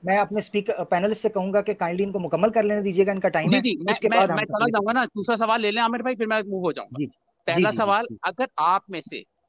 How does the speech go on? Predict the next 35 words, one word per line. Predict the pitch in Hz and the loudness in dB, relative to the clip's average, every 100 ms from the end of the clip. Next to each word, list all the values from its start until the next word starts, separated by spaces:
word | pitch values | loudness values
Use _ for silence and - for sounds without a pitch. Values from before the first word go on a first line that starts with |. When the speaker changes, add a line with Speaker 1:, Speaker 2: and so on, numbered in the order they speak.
| _ - | _ -12
Speaker 2:
किसी | 190 - 240 | -8 -4 -4
की | - 233 | -4 -8
उस | - 220 - | -4 -4 -2
लॉन्ड्री | 175 170 170 202 | 0 0 0 -2
की | 196 | -2
जगह, | 170 160 170 175 | -2 0 2 0
कॉन्कोबैंड | 165 165 160 185 165 160 170 | 0 -2 0 -2 -2 -2 -4
की | |
जगह | 160 160 165 - | -4 -2 -2 0
आपकी | 170 196 - 208 | 0 0 -4 -6
माँ | 175 160 175 | 0 0 0
या | 170 | -4
बहन | 156 160 165 | -4 -4 -4
होती, | 156 202 - | -6 -10 -6
तब | 170 147 | -6 0
भी | 214 | 0
आप | 208 | 0
दफा | 170 170 226 | -2 -2 -2
करते? | 220 220 - 240 208 - | -2 -8 -6 -10 -8 -4
पहला | 165 175 185 - | 0 0 -2 -2
सवाल | 180 160 185 | -2 0 0
है | |
इंसानी | 196 151 160 | -2 -2 -2
बेस | 185 196 - | -2 -2 -2
पे। | 233 254 _ _ _ _ - | -8 -8 _ _ _ _ 0
और | 202 226 247 - _ _ 156 | 4 4 0 -10 _ _ -8
जो | 214 233 | -2 0
मेरा, | 233 240 247 | 0 -4 -4
अ, | - 175 160 160 147 _ _ _ 147 | -4 -2 -2 -2 -8 _ _ _ -8
दूसरा | 190 196 262 262 | -4 -2 0 0
सवाल | 220 165 143 160 | 2 2 2 0
है, | |
जो | 180 208 | -2 -2
कैसर | 170 156 185 | -2 -2 -6
भाई | 175 185 | -2 -4